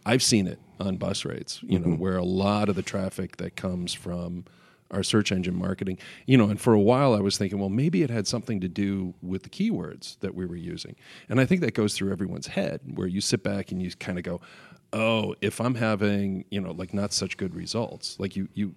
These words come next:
Speaker 1: initially wanna blame yourself.
Speaker 2: Right.
Speaker 1: But what I did notice, and I thought this was really interesting, I've gotten a l-, every, every three weeks or so, I get a phone call from somebody at Google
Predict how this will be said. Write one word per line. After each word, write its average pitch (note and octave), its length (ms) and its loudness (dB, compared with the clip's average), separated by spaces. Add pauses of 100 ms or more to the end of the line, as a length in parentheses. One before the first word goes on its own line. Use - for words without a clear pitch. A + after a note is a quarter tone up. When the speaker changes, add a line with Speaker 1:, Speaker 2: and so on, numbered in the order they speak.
Speaker 1:
initially G#2 400 -2
wanna F2 160 -8
blame F2 320 -10
yourself. - 480 -10 (220)
Speaker 2:
Right. - 140 -4 (180)
Speaker 1:
But A2+ 100 4
what G#2+ 140 2
I G2+ 80 -2
did D3 320 2
notice, G2 300 0
and G2+ 60 -2
I G#2 60 0
thought G#2 200 -2
this A#2+ 140 -2
was G2 140 -2
really F#2 180 -2
interesting, F#2 460 -6 (340)
I've B2+ 140 0
gotten A#2 240 -2
a F#2 40 -2
l-, F#2 260 -6
every, F#3+ 400 2 (200)
every C3+ 520 -2
three A#2+ 400 -4
weeks A#2+ 340 -4
or G2+ 80 -8
so, F#2 240 -8
I E2+ 80 -6
get G2 140 -6
a - 40 -10
phone G#2+ 360 -4
call C2 400 -6
from F2 240 -8
somebody F2 420 -4
at F2 80 -10
Google F2+ 380 -10